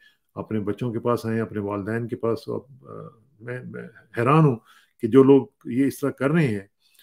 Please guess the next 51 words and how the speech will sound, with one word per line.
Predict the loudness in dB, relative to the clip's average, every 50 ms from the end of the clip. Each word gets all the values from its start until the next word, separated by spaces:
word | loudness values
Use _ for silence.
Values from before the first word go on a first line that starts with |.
| _ _ -8
क्या | -6 -6 -4
उनके | -4 -4 -2 -2
बच्चे | -2 -2 0 0 -2 -2
नहीं | -2 -2 -6
हैं? | -8 -12 _ _ _ _ _
क्या | -6 -4 -4 -2
उनके | -4 -4 -8 -10 -10 _ -2 0 0 2 0 0
वालिदैन | -2 -2 -2 -4 -4 -4 -4 -4 -4
नहीं | -4 -6 -6 -8 -8
हैं? | -12 -14 _ _ _ _ _ _ _ _ _ _ -2
वो | 0 2
ये | 2 4 4
नहीं | 2 2 0
सोच | 0 0 -2 -2 0
सकते | -2 -4 -4 -2 -2 -2 -2
कि | -4 _ -6 -4 -4 -2 -2 -4
उनके | -4 -6 -6 -6 -4
वालिदैन | -4 -4 -4 -4 -4 -6 -6 -6
की | -6 -8
इस | -8 -8 -10
वक्त | -12 -10 -8
क्या | -8 -8
हालत | -6 -6 -8 -8 -8 -10
होगी, | -12 -8 -6 -4 -4
उनकी | -4 -4 -6 -12 -16
बेगम | -14 -10 -10 -8 -8 -8 -8 -10
की, | -10 -6 -4 -4 -2 -4
उनके | -4 -6 _ -14
बच्चों | -10 -10 -10 -10 -10 -12 -12 -10
की, | -10 -10
छोटे-छोटे | -10 -8 -10 -10 -8 -8 -8 -8
बच्चे, | -8 -10 -10 -8 -8 -8 -8 -10 _ _ -20 -20 -20 _ _ _ -14
उनकी | -14 -14 -10
क्या | -4 -2 -2 0
हालत | -2 -4 -8 -12 -16
होगी? | -20 -20 _ _ _ _ _ _ _ _ _ _ _ _ _ _ _ _ _ _ _ _ _
तो | -8 -6
कुछ | -4 -4 -4 -4
खुदा | -2 -2 0 0 0 0
का | -2
खौफ | -6 -8 -10 -12 -12 -12 -16
करें। | -18 -18 -18 _ _ _ _ -10
आप | -10 -10 -10 -12 _ -10 -8
एक, | -8 -8 -8 -8
अ, | -8 -8 -8
पता | -10 -12 -10 -6 -6 -2 -2
नहीं | -2 0
कैसे | 0 -2 -2 -2 -4
मुस्लिम | -4 -4 -6 -6 -6 -4
मुआशरा | -4 -4 -6 -8 -8 -8 -6 -6
है | -6 -8 -10